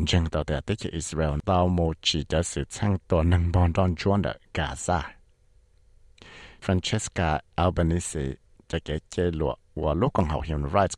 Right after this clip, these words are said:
Council nó hay cả một chế lụa cho tới sự sáng nó tao lìa hay tiệt Israel cho tú tròn tiệt Israel tới cho nó trong phủ nó. Chắc chỉ có bé của hải tây chạy là chữ cho cái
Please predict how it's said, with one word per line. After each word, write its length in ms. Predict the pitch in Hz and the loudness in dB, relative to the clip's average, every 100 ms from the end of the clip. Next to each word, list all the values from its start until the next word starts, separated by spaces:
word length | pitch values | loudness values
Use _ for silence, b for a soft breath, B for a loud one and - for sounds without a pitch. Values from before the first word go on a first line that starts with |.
| - | -4
Council 320 | 82 - 69 | -4 -4 -4
nó 120 | 71 | -4
hay 180 | - 73 - | -6 -8 -8
cả 140 | 71 | -8
một 340 | - 73 67 - | -8 -8 -10 -6
chế 160 | 87 | -4
lụa 200 | 82 78 - - | -2 -2 -4 -6
cho 160 | 87 | -4
tới 140 | 82 85 | -2 -4
sự 140 | 71 | -6
sáng 260 | - 87 85 | -6 -4 -2
nó 240 | 78 71 - - _ | -2 -2 -4 -12 _
tao 220 | - 85 | 0 2
lìa 360 | 87 85 80 69 | 2 0 0 -2
hay 180 | 65 82 | -4 -6
tiệt 320 | - 80 76 | -4 -2 -2
Israel 400 | - 101 - 92 82 | -2 -4 0 0 2
cho 220 | 82 85 - | 2 0 0
tú 120 | 131 139 - | -4 -4 2
tròn 280 | 120 90 85 | 4 4 0
tiệt 240 | - - 117 | -6 -4 -4
Israel 320 | 95 85 76 69 - _ - | -4 -4 -4 -4 -10 _ -2
tới 140 | 98 - - | -2 -2 2
cho 240 | 117 101 | 4 6
nó 100 | 78 - | 2 -4
trong 160 | - - | -8 -8
phủ 220 | - - | -10 -8
nó. 340 | 69 65 64 - _ _ _ B B B B B B B _ - | -6 -4 -6 -10 _ _ _ B B B B B B B _ -2
Chắc 200 | - 160 | 2 4
chỉ 220 | - 90 | 4 4
có 80 | 85 - | 4 4
bé 80 | 107 | 0
của 140 | - - | 0 -4
hải 220 | - 64 - | -6 -8 -4
tây 180 | 87 73 | -4 -4
chạy 320 | - 67 64 50 - | -6 -6 -6 -10 -10
là 140 | 65 - | -10 -8
chữ 280 | - - 95 | -8 -2 -2
cho 100 | 78 | -2
cái 100 | - | -6